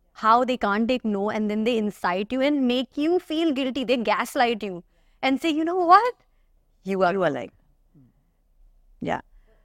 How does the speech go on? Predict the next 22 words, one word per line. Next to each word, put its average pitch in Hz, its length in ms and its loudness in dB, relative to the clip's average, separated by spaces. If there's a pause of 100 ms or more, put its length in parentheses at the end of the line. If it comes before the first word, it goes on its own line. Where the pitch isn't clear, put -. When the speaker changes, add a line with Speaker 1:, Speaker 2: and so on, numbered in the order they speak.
(160)
Speaker 2:
And, 294 260 4 (1200)
you 240 80 2
know, 285 120 4
it's 320 120 2
so 269 180 0
much 294 260 2
of 339 240 -2
ego 196 640 -2 (240)
about 156 640 -2 (360)
how 226 240 0
dare 165 320 0
you 180 160 -2
say 165 240 -4
no. 147 380 -2
Speaker 1:
Yes. 202 220 0
Speaker 2:
And, 160 240 -2 (520)
you 185 100 0
know, 185 260 -2 (280)
what's 165 460 0
this 196 340 -4 (440)
sudden 202 720 2 (360)
creating 190 640 0